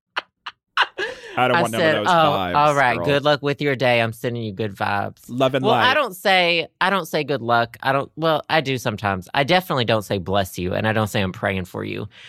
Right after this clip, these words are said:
Speaker 2: But you, I wanted her to know, you know, sorry about your life. So I said,
Speaker 1: You
Speaker 2: "I'm
Speaker 1: wanted,
Speaker 2: sending you good vibes."
Speaker 1: you wanted her to know that you knew she was struggling and that, you know, you were sending
Speaker 2: This
Speaker 1: good
Speaker 2: is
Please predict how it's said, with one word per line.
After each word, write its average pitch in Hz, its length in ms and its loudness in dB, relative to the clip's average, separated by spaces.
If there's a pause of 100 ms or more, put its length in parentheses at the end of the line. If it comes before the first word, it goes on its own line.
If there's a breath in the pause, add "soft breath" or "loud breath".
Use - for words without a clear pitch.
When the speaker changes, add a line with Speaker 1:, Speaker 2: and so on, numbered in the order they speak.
(200 loud breath)
Speaker 2:
But 180 220 2
you, 180 260 0
I 180 140 4
wanted 180 360 2
her 165 140 4
to 143 100 0
know, 123 500 0 (520)
you 180 180 -4
know, 165 420 -2 (100)
sorry 165 360 2
about 117 260 0
your 104 120 -6
life. 92 500 -8
So - 240 -2
I 131 120 4
said, 127 460 -2 (280)
Speaker 1:
You 139 160 0
Speaker 2:
"I'm 139 60 4
Speaker 1:
wanted, 202 160 4
Speaker 2:
sending 123 180 -2
you 104 80 -4
good 92 180 -4
vibes." 92 640 -4
Speaker 1:
you 143 160 -4
wanted 175 300 2
her 156 100 4
to 139 100 4
know 123 280 2
that 117 100 0
you 131 240 -2
knew 110 340 2
she 135 160 -2
was 131 160 0
struggling 139 600 0
and 110 200 -2
that, 101 240 2 (280)
you 110 120 -4
know, 87 300 -4 (540 loud breath)
you 131 80 0
were 123 40 0
sending 123 240 2
Speaker 2:
This - 120 0
Speaker 1:
good - 240 -2
Speaker 2:
is - 180 -20